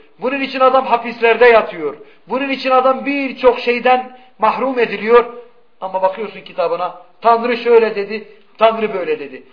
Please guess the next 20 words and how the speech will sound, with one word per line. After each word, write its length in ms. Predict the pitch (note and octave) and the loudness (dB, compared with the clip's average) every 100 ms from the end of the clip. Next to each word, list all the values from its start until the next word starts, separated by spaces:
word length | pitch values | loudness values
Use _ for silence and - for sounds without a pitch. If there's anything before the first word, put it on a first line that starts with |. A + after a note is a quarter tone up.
| _ | _
Fizilal'ı 640 | - C4 A3 C4 C4 C4 A#3+ | -8 -6 -2 4 6 8 8
açın. 320 | B3 - - - - _ _ _ | 6 2 -12 -16 -20 _ _ _
On 400 | A#3+ C#4+ D4 B3 | 6 8 6 4
beş 260 | C4 B3 - | 6 6 4
ciltlik 400 | A#3 A3 B3 - | -10 -10 -10 -10
Fizilal 540 | A3+ G3 A3+ B3 A3 | -10 -2 4 4 2
Kur'an'da 480 | A3 A3 G#3+ A3 A3+ | -2 0 0 2 2
bakın. 340 | A#3+ A#3 G#3 - - _ _ _ _ - | 2 0 -8 -14 -20 _ _ _ _ -12
Allahu 400 | F#3+ B3+ A#3 A3 | 2 4 6 6
alem. 360 | F#3+ F3 - - _ _ _ _ _ _ - | 4 -2 -10 -18 _ _ _ _ _ _ -2
Eğer 380 | G3+ C4 A#3+ A3+ - - _ _ | 4 6 4 0 -10 -20 _ _
yüz 340 | D#3+ A#3+ C4+ B3 | -8 -4 0 4
defa 300 | A#3+ A#3 A3+ | 6 4 4
Tanrı 360 | A3+ A3+ C4 | 2 2 0
demişse 460 | A#3+ B3 C4 B3 A3 | 0 -2 -4 0 0
iki 180 | - B3+ | -2 0
kere 200 | A3+ A3+ | 4 4
Allah 340 | G#3 G3 - | 4 2 0
demiş. 460 | C#3 - - - _ _ _ _ _ _ _ _ _ _ _ _ _ _ _ - | -6 -10 -14 -16 _ _ _ _ _ _ _ _ _ _ _ _ _ _ _ -10
He. 200 | D3+ | -8